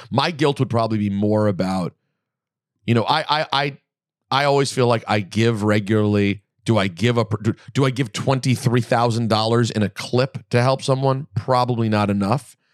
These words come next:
I hope one day I'm making enough money that I feel like I can throw twenty-three thousand dollars and not, and it won't be a major hit like that. But I al-, eh, but the main reason I wouldn't do this probably is more just the guilt of spending my own money,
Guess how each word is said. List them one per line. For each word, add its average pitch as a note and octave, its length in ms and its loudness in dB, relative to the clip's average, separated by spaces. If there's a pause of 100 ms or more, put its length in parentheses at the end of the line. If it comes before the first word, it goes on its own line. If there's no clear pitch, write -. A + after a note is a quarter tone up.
(120)
I F#2+ 120 0
hope A2+ 260 0
one A2 180 0
day G#2+ 160 4
I'm G2+ 100 0
making G2+ 220 0
enough G2+ 220 0
money G#2 180 4
that G2+ 100 2
I F#2+ 60 2
feel G2+ 140 0
like G2 160 0
I F#2+ 80 0
can G2 120 -4
throw G2 200 2
twenty-three F#2+ 420 -2
thousand F#2 320 0
dollars F#2+ 340 -2
and F2+ 80 -6
not, F#2 200 -4 (440)
and G#2 140 0
it - 20 -2
won't G#2 160 0
be G2 100 0
a G2 40 0
major F#2+ 260 0
hit F#2 160 0
like F#2+ 220 0
that. A2+ 300 0 (760)
But C#3+ 240 0
I C#3+ 100 2
al-, D3+ 340 -2
eh, C#3+ 100 0 (120)
but B2+ 140 0
the C#3+ 40 0
main D3+ 280 0
reason B2+ 280 0
I B2 160 0
wouldn't A#2 260 2
do A2+ 140 2
this G2 160 0
probably A#2+ 520 0
is G2+ 100 -2
more G#2+ 160 2
just F#2 180 -6
the G#2+ 60 -2
guilt G2+ 320 0
of F#2+ 100 -4
spending F#2+ 360 0
my F2+ 200 -4
own F2+ 320 -2
money, A#2 360 -8